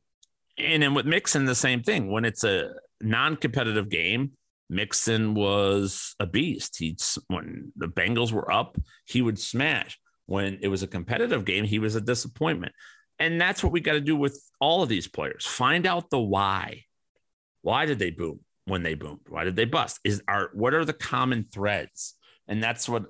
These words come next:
you know, stuff that I put into our, our coaching breakdowns at Fantasy Guru. What kind of defense did they play? Is it three four, four three,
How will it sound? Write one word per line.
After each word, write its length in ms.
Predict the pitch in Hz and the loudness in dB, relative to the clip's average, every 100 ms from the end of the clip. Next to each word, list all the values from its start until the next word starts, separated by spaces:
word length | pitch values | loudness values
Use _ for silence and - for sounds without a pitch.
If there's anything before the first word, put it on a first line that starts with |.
| - | -10
you 100 | 107 | -8
know, 100 | 95 | -8
stuff 280 | - 127 113 | -2 -2 0
that 100 | 110 | 0
I 100 | 110 | 0
put 180 | - 110 | 0 0
into 340 | 107 - 110 | 0 0 2
our, 320 | 98 98 92 90 | 4 2 0 -2
our 160 | 87 | -2
coaching 420 | - 131 123 117 | -2 -2 0 2
breakdowns 480 | 104 104 - 101 101 | 2 2 0 -2 -2
at 80 | 95 | -2
Fantasy 320 | 107 98 95 | -2 -2 -2
Guru. 320 | 92 117 110 - _ _ _ _ _ | 0 2 2 -2 _ _ _ _ _
What 120 | - - | -8 -2
kind 220 | 117 113 | 0 2
of 60 | 95 | 2
defense 460 | 117 117 101 90 | 2 2 0 -2
did 100 | - | -4
they 100 | 80 | -4
play? 340 | - - - - _ _ _ | -4 -8 -10 -12 _ _ _
Is 220 | 90 - | -6 -4
it 280 | 82 82 - | -2 -4 -6
three 300 | - - 98 | -12 -2 0
four, 400 | 104 - 101 85 | 0 0 0 0
four 240 | - 95 101 | 0 0 0
three, 420 | - 107 82 | 0 0 0